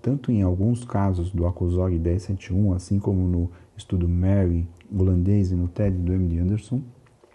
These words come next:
é um modo útil de diminuir o falso negativo para evitar esvaziamento axilar. Essa estratégia pode ser útil quando temos um, uma invasão linfovascular presente ou uma paciente que tem um alto I M C.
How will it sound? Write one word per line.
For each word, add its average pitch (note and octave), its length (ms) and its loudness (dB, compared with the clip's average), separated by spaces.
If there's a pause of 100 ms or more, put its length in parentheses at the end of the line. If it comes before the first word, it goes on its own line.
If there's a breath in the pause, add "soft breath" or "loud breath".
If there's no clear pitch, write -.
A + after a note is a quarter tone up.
(180)
é A2+ 120 2
um A2 60 6
modo G#2+ 540 4
útil A#2 400 0
de F#2+ 140 0
diminuir G2+ 460 2
o G#2 60 0
falso G2+ 340 -4
negativo G2 480 -2
para G#2+ 160 -4
evitar F#2+ 300 -2
esvaziamento F#2 520 -2
axilar. F2+ 440 -10 (1160 loud breath)
Essa C#3 260 -4
estratégia A2+ 500 0
pode G#2+ 260 -2
ser F#2+ 240 0
útil G#2+ 560 0
quando A#2 240 0
temos A#2 460 0
um, G#2 220 2 (280)
uma F#2 140 2
invasão G2 460 2 (460 loud breath)
linfovascular G#2+ 760 0
presente A2 880 0
ou B2 180 2
uma C#3+ 160 0
paciente B2 500 -4
que G#2 120 -4
tem B2 180 -2
um G2 240 2
alto G#2 380 0
I G2+ 80 2
M G#2 160 2
C. F2+ 300 -8